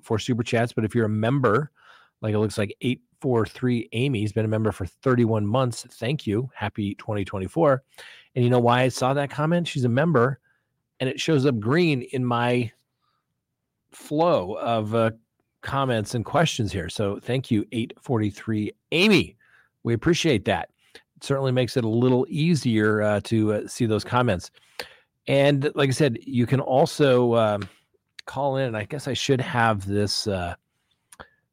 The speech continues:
uh, phone number memorized by now.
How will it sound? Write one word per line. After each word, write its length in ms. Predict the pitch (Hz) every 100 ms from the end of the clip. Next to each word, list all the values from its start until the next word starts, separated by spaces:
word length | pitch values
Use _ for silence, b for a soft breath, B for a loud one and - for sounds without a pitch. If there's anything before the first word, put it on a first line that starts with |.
| _ - -
uh, 540 | - - - - 55 - - _ _ _ _ _ _ _ _ 359
phone 240 | - 123 113
number 180 | 104 98
memorized 560 | 104 107 95 85 87
by 160 | 85 87
now. 380 | 85 90 95